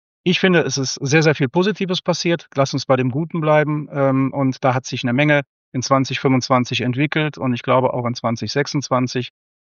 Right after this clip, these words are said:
Ähm, gehen wir zu dem Ö P N V ganz kurz rüber. Äh, gestern hat, äh,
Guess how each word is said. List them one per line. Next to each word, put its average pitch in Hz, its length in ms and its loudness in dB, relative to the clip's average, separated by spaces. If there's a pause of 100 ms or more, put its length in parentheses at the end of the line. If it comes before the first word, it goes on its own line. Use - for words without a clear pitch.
(120)
Ähm, 127 640 0
gehen 147 180 2
wir 135 80 2
zu 143 140 2
dem 131 140 2
Ö 143 120 0
P 143 100 -2
N 123 140 -4
V 156 240 4
ganz 165 240 2
kurz 156 300 0
rüber. 143 400 4
Äh, 123 800 -4
gestern 139 300 0
hat, 131 280 -2
äh, 127 260 0